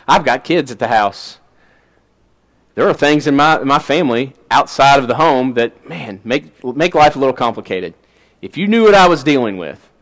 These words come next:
well, Jesus knows. God should already know because we should already be in communication with him through prayer, right? The Word should already give you some strategies on how to manage those things collectively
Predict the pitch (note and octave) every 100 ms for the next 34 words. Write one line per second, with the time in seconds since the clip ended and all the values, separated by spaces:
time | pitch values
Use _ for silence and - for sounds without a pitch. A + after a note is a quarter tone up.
0 | _ _ _ _ B2 E3+ B2+ G#2+ G#2+ G#2+
1 | A#2 - - _ _ _ _ _ D#3+ A#3+
2 | D4 - G#3+ F#3 F3 - G3 D3 C3+ D3
3 | F#3 F3+ D#3+ G#3 - F#3 E3 D#3 C#3+ D3+
4 | C#3+ C#3 D3 C#3+ D3+ D3 C#3 B2+ C#3 -
5 | A2+ D3 C3 F#2+ A2+ _ _ _ _ _
6 | _ _ - A2+ C#3 F#3+ F3+ _ _ _
7 | _ _ _ E3 E3+ A#3 B3+ G3 - F#3+
8 | G#3 B3+ G3 G#3+ A3 - F3 - F#3+ G3
9 | E3+ D#3 E3 F3+ E3 D#3 F#3+ F#3+ E3 D#3
10 | C#3 - C3 D#3 - D#3 G3+ C#4+ F3 C#3+
11 | C#3 D#3